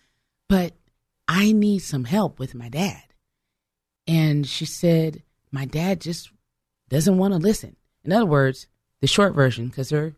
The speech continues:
her email was a little long, uh, he doesn't wanna listen, bottom line. He doesn't want to use his hearing devices.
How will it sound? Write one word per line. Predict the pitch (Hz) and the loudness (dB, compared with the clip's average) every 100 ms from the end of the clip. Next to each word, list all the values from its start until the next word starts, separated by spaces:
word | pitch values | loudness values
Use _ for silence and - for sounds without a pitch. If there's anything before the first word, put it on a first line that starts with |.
| _ | _
her | 190 | -4
email | 180 175 147 | 0 2 2
was | 135 127 | 0 -2
a | |
little | 135 147 | -4 -2
long, | 160 113 107 - _ _ _ _ _ _ _ | -4 -6 -10 -20 _ _ _ _ _ _ _
uh, | 170 175 165 165 156 _ _ _ _ _ - | 0 2 2 0 -6 _ _ _ _ _ 0
he | |
doesn't | 139 147 175 | 2 4 4
wanna | 156 143 | 4 2
listen, | 123 107 - - _ | 0 -4 -8 -20 _
bottom | - 104 110 | -2 -2 -2
line. | 104 64 - _ - | -8 -14 -20 _ -4
He | 143 | 2
doesn't | 131 147 | 4 4
want | 135 | 2
to | 139 | 0
use | 131 101 | -6 -8
his | 117 | 0
hearing | 170 175 180 | 2 2 0
devices. | 170 170 175 170 170 175 | 0 0 0 -4 -8 -8